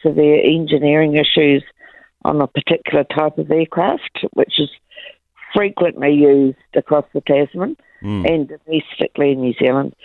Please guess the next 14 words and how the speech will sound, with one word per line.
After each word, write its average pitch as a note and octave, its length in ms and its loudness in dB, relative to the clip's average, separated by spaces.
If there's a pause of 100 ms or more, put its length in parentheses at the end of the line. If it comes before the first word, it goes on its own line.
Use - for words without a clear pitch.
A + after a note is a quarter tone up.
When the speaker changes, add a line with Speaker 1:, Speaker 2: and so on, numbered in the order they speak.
(360)
Speaker 1:
Plus, G#3 260 2 (460)
you - 160 -16
know, G3+ 140 4
a-, - 260 -2 (280)
a-, D3+ 200 0 (100)
airlines B3 540 2
are A#3+ 60 2
making F#3 460 -2
choices G3+ 600 0
now C#3+ 240 0
about C#3 320 -4
where E3+ 200 2
they'll D3 220 0
put, - 300 -2